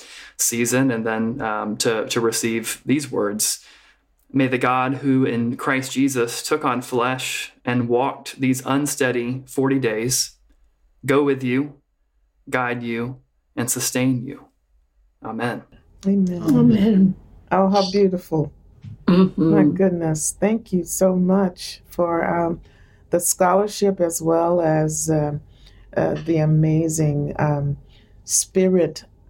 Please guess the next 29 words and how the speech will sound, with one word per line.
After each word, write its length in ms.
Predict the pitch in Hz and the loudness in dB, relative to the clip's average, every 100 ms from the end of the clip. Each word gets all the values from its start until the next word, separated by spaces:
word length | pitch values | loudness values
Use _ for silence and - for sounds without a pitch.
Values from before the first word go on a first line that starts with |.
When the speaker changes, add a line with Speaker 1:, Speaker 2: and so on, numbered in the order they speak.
| - _ - | -20 _ -4
Speaker 2:
of 200 | 156 151 | -2 0
God, 600 | 151 143 139 139 139 143 - _ - - | 0 2 2 2 0 -6 -10 _ -20 -14
uh, 260 | 160 151 151 - | -6 -6 -6 -4
that 220 | 147 143 | -4 -2
really 360 | 151 156 151 147 | 0 2 2 0
marry 640 | 151 151 151 156 151 143 | 2 2 4 2 2 2
and 140 | 143 | 0
dance, 680 | 147 147 139 139 139 - - - - - - - | 0 2 2 2 4 2 0 -8 -20 -20 -14 -6
uh, 200 | 143 - | -6 -4
in 120 | 151 151 | 0 2
your 220 | 143 170 | 4 4
Speaker 3:
<laughs> 20 | |
Speaker 2:
article. 600 | 143 147 123 147 135 135 - - - | 4 4 2 2 0 0 -6 -20 -20
Um, 260 | - 139 - _ - | -20 -20 -20 _ -2
we 160 | 196 | 0
just 220 | 185 160 - | 0 -2 0
absolutely 920 | 156 151 151 156 156 156 151 151 156 - - - | -2 0 0 2 2 2 0 -2 -6 -12 -12 -2
loved 680 | 156 156 156 151 147 143 151 - - - - | 2 2 2 0 -4 -8 -10 -12 -20 -20 -10
sharing 600 | - 175 156 160 151 139 | -4 0 2 2 2 2
it, 220 | 139 139 - | 2 0 -2
and 120 | 151 | -2
we're 160 | 147 | -2
so 260 | 151 - 160 | -2 0 0
glad 380 | 156 143 139 139 | 0 0 0 0
that 180 | 147 151 | -2 -4
you 60 | |
took 260 | 151 147 143 | -4 -4 -4
the 80 | 139 | -6
time 520 | - 151 143 139 | -2 -2 0 0